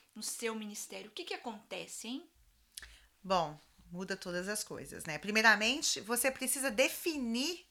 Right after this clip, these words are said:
Speaker 2: essa estratégia. Nós precisamos informar e equipar todos para que todos fiquem cientes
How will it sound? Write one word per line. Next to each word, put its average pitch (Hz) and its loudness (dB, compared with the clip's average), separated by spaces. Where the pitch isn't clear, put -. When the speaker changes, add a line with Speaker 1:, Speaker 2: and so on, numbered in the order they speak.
Speaker 2:
essa 247 2
estratégia. - -4
Nós 185 -2
precisamos 247 2
informar 208 4
e 233 -2
equipar 240 -2
todos 277 2
para 233 4
que 269 -8
todos 330 4
fiquem 320 -2
cientes 233 2